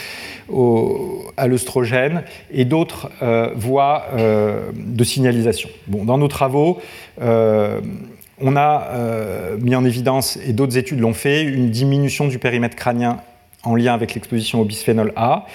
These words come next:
qu'on n'a pas confirmé dans notre dernière étude qui s'appuie sur la cohorte cépage avec les prélèvements, euh,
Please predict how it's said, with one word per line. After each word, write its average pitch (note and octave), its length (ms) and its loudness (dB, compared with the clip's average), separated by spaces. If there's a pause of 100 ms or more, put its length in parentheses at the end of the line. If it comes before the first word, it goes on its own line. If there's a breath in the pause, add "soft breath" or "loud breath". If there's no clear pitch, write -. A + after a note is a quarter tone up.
(240 loud breath)
qu'on C3 80 0
n'a E3 100 2
pas F3+ 140 2
confirmé C3+ 480 0
dans A#2+ 100 4
notre A2+ 180 0
dernière A#2+ 360 2
étude A#2 300 -4
qui - 180 -10
s'appuie A2+ 400 -4
sur A2+ 160 -2
la G2+ 80 0
cohorte G#2 240 -4
cépage A2+ 340 0
avec G2 180 -4
les G#2+ 60 -6
prélèvements, G#2+ 560 0
euh, G#2 40 -6